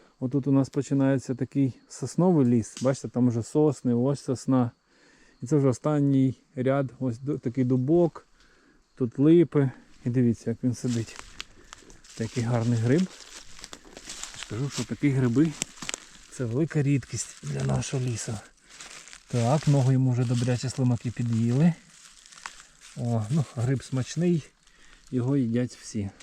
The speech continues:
Але давайте так покажу, так от він буде ідеальніший, так? Тут його поїли, зараз я почищу, буде все гарно. О, такий ще один красун.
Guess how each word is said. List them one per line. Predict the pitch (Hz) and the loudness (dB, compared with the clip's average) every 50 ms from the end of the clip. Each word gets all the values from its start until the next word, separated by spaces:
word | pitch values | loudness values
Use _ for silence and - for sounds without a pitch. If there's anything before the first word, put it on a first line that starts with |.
| - - | -10 -6
Але | 110 113 123 123 | -2 0 0 0
давайте | 117 120 120 120 117 107 - 107 | 0 0 0 0 -2 -4 -6 -10
так | - 104 - | -12 -12 -14
покажу, | - 110 104 - 113 107 117 | -14 -14 -10 -10 -8 -6 -6
так | 107 - 156 151 - | -4 -4 -4 -4 -4
от | - 107 113 | -6 -4 -2
він | 113 117 113 | 0 0 0
буде | 120 113 113 113 107 _ _ _ _ _ _ _ _ _ _ _ _ _ _ - - | 0 -2 -4 -4 -8 _ _ _ _ _ _ _ _ _ _ _ _ _ _ -4 -4
ідеальніший, | 123 117 123 120 110 107 107 104 101 98 - - 104 | -4 -2 0 -2 -2 -2 -4 -4 -6 -8 -8 -10 -8
так? | 127 139 135 - - - - _ _ _ _ _ _ _ _ _ _ _ - | -6 -6 -8 -8 -12 -20 -20 _ _ _ _ _ _ _ _ _ _ _ -6
Тут | 139 120 - | -6 -4 -2
його | 117 113 | -2 -4
поїли, | - - 127 151 185 190 165 135 120 | -2 -2 -2 0 0 0 0 0 0
зараз | 110 117 117 113 104 110 | 0 0 -2 -2 -2 -4
я | 113 | -4
почищу, | - - 113 - - 175 - - - 113 | -6 -6 -10 -6 -6 -8 -8 -6 -8 -8
буде | 110 117 120 117 113 | -6 -4 -4 -4 -6
все | - - 120 | -6 -8 -10
гарно. | 101 - - 113 104 101 110 110 95 - - - - - - - _ - _ _ _ _ _ _ _ _ _ _ _ _ _ _ _ _ _ _ _ - | -8 -4 -4 -4 -4 -4 -6 -8 -8 -10 -20 -20 -20 -20 -20 -20 _ -20 _ _ _ _ _ _ _ _ _ _ _ _ _ _ _ _ _ _ _ 0
О, | 123 127 131 123 | 2 2 2 2
такий | - 135 135 156 143 | 0 -4 -4 -4 -6
ще | - - 156 | -4 -4 -4
один | 139 139 143 139 | -2 0 -2 -2
красун. | - 147 156 147 - - 131 127 120 120 | -2 -2 -4 -4 -4 -2 0 0 0 0